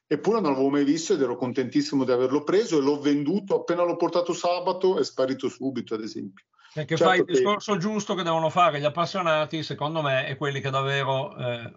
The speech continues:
Speaker 2: ripeto, sono appassionati di orologi. C'è tanto snobismo, io ho notato, tanti che dicono: "Non comprate, eh, gli orologini, tenete via i soldi". Ho sentito fare un discorso,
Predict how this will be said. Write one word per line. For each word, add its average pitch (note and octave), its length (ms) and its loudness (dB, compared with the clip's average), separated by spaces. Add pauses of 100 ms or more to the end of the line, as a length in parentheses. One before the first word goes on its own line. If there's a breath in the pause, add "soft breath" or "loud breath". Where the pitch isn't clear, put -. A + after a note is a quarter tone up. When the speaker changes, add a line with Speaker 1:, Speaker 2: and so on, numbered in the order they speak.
(100)
Speaker 2:
ripeto, A#2+ 440 -4
sono B2 220 0
appassionati A#2+ 520 0
di A#2 60 -4
orologi. G#2 500 0
C'è D3 220 2
tanto D#3 420 2
snobismo, C#3+ 880 -2
io C3+ 180 -2
ho B2+ 60 0
notato, B2+ 680 0 (520 loud breath)
tanti C3+ 320 -2
che C#3 100 -4
dicono: C3+ 480 -4
"Non C3+ 180 -4
comprate, C3 920 0 (320 loud breath)
eh, A2+ 680 -8 (300 loud breath)
gli C3 180 0
orologini, C#3 1200 2
tenete C#3 440 0
via D3 200 2
i E3 80 4
soldi". C3+ 680 4
Ho - 260 -8
sentito D#3 420 -2
fare D3 640 2
un C3+ 180 -6
discorso, C#3 880 -2